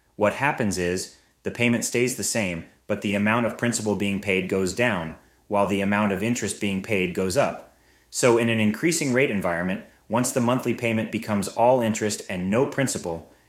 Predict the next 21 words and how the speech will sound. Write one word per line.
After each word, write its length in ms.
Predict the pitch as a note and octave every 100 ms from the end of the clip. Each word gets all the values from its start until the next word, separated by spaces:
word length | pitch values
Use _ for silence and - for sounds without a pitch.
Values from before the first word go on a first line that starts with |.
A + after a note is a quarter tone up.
| -
your 140 | A#2+
trigger 300 | B2 C#3+ C3
rate 220 | A#2 G#2+ -
kicks 280 | G#2 -
in, 300 | B2 F#2 E2 - _ _ _ A2+
and 180 | A#2
the 60 | G#2+
bank 280 | A#2 A#2 A2+
automatically 720 | A#2 B2 A#2+ A#2 A#2+ A#2 G#2+
increases 480 | G2+ G2+ A2+ G2+ G2
your 100 | G2+
payment 460 | G2+ B2+ G#2 F#2 - _ _ -
to 100 | -
put 180 | C3+
you 120 | A#2+ G#2+
back 300 | G#2 A2 F#2+
on 140 | G2
your 160 | F#2 -
original 540 | F#2 A#2+ B2 G#2 G2 -
amortization 800 | G#2 G2+ G2 G2 F#2+ B2 - F#2+
schedule. 580 | - F2+ E2+ E2 D#2